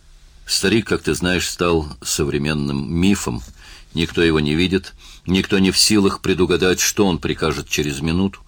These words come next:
Кливленд Уиллер укрылся в его тени и исчез для людей почти так же, как и сам босс. Старик всегда был затворником, а после появления Клива ещё больше отдалился от людей.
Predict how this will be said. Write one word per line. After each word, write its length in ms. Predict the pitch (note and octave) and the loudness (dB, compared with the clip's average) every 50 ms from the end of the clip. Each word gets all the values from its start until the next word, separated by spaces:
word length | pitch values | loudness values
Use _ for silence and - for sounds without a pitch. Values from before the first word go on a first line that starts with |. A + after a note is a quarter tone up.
| - - - - _ _ - - _ _ _ - - _ - - - | -20 -20 -20 -20 _ _ -20 -20 _ _ _ -20 -20 _ -20 -14 -6
Кливленд 640 | - F#2 F#2 G2+ A2 G#2+ G2+ G2 F#2+ F2+ D#2+ - - | -2 0 2 4 4 4 4 2 2 0 -2 -6 -10
Уиллер 720 | - - E2+ F2 F2+ F#2+ F#2+ F2+ F#2 F2+ E2+ D#2+ - - - - | -10 -6 -2 0 0 2 2 4 4 2 2 2 -2 -10 -10 -8
укрылся 720 | F#2+ F2 - - - D#2+ F2+ D#2+ C#2 - - - C#2 B1+ | -8 -6 -6 -4 -2 0 0 0 0 -2 -4 -6 -6 -6
в 80 | A#1+ | -6
его 300 | C2+ C2 D2 C#2 C#2 C2+ | -4 -4 -4 -2 -2 -2
тени 540 | B1+ - - D2+ D2+ D#2 F2 G2+ A2 G#2+ - - - - - - - - - - - - - - - - - - - _ - - - - - - - - _ - | -4 -4 -4 -4 -2 0 0 0 0 0 -4 -10 -20 -20 -20 -20 -20 -20 -20 -20 -20 -20 -20 -20 -20 -20 -20 -20 -20 _ -20 -20 -20 -20 -20 -20 -20 -20 _ -8
и 200 | - D2 C#2 C2 | -6 -6 -4 -4
исчез 440 | - - - - - F#2 F#2 D#2 - | -4 -4 -2 0 2 0 0 0 -2
для 180 | - B1+ C#2 | -6 -6 -6
людей 300 | B1+ B1+ C2+ B1+ D2 C#2+ | -6 -6 -6 -4 -4 -4
почти 360 | - - C2+ - - - - - | -4 -4 -6 -6 -6 -8 -10 -8
так 280 | - - F2 D#2+ C#2 | -4 -2 -2 -2 -2
же, 100 | - - | -6 -10
как 220 | - - A#1+ - - | -10 -12 -12 -8 -6
и 40 | |
сам 280 | - - - C2 B1+ G#1+ | -6 -4 -4 -6 -6 -8
босс. 320 | - - - - - - - - - _ - - - - - _ - - - - - - - - - - - - - _ - - _ - - - - - | -10 -8 -6 -6 -6 -8 -10 -16 -20 _ -20 -20 -20 -20 -20 _ -20 -20 -20 -20 -20 -20 -20 -20 -20 -20 -20 -20 -20 _ -20 -20 _ -20 -20 -20 -20 -18
Старик 420 | - - - - E2 F2 A2 G2 - | -14 -12 -6 -2 -2 0 0 -2 -4
всегда 360 | - - D2+ C2 B1 D2+ C#2+ | -4 -6 -6 -4 -2 -2 -2
был 140 | B1+ D2 D2 | -2 -2 -2
затворником, 920 | C#2 E2 E2+ - - G2+ A2 G2+ - - B1+ - - - - G2 - - - - - - - - - - - | 0 -2 -2 -2 -2 -2 -2 -2 -2 -4 -6 -10 -10 -12 -14 -14 -14 -18 -20 -20 -20 -20 -20 -20 -20 -16 -10
а 160 | - C2 - | -8 -8 -6
после 360 | - - G#2+ G2+ - - D#2+ | -2 0 0 0 0 -2 -6
появления 500 | - - D2+ D2 C#2 C2+ C#2+ C#2 C2+ C2+ | -4 -2 -2 -2 -2 -2 -2 -2 -2 -4
Клива 380 | C2 - - C#2+ D2 C2 A#1+ B1 | -6 -8 -8 -6 -6 -4 -4 -4
ещё 360 | C2 C2 C#2+ - - - F2 D2+ | -6 -4 -4 -4 -2 -2 -2 0
больше 360 | C2 D2+ D2+ C#2+ - - D2 | 0 0 -2 -2 -2 -4 -4
отдалился 580 | C2 B1 C2 D2+ C#2+ D2+ D#2 D2 - - C#2+ | -4 -4 -4 -4 -4 -4 -4 -6 -6 -6 -8
от 120 | C#2 - D#2 | -8 -6 -8
людей. 340 | D#2 D2 D2 D2+ D2 - | -8 -6 -6 -6 -6 -8